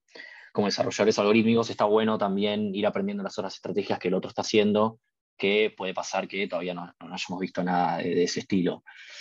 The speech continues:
Entonces también te, te, te obliga un poco a conocer las distintas estrategias, eh, distintos contextos en el mercado, generar esos escenarios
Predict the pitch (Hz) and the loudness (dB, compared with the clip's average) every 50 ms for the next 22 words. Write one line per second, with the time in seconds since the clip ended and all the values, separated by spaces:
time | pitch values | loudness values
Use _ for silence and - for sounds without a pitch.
0 | - - - _ _ - 90 87 92 - - 104 95 92 - - 90 92 92 90 | -18 -20 -20 _ _ -6 -2 0 0 0 2 2 2 2 2 2 2 4 4 4
1 | 85 98 90 87 85 82 76 76 - 98 90 87 - 110 107 110 113 117 120 117 | 4 4 4 4 4 4 2 2 2 2 2 4 4 6 6 8 8 8 8 8
2 | 117 110 107 98 110 107 101 107 104 101 95 95 98 95 104 104 104 - - 101 | 8 6 6 6 4 4 4 4 2 4 2 2 0 0 -2 -2 -2 -2 -2 0
3 | 98 185 - 180 170 87 90 - _ _ _ 98 - - - 104 110 - - 110 | 0 0 0 -2 -4 -6 -10 -12 _ _ _ -16 -14 -10 -6 -6 -6 -6 -4 -4
4 | 131 131 120 110 107 104 98 - - 95 90 87 85 - - - - 90 87 85 | -4 0 2 2 2 2 2 0 -2 0 0 -2 -4 -6 -12 -14 -10 -8 -8 -8
5 | 82 85 85 87 87 87 - - 101 90 92 - 92 92 - 98 - - 98 90 | -6 -8 -10 -10 -10 -12 -10 -8 -6 -6 -4 -4 -4 -2 0 -2 -2 0 -4 -4
6 | - 98 95 95 95 98 - 110 104 98 98 95 92 - - 90 92 90 95 92 | -2 0 0 2 0 2 4 6 6 6 6 6 4 2 -2 -2 0 0 0 0
7 | 92 87 - 95 - - - - - 98 98 98 92 95 98 95 92 92 87 - | 0 -2 -4 -6 -8 -8 -8 -4 0 2 2 2 2 2 2 0 0 -2 -4 -8
8 | - - | -14 -16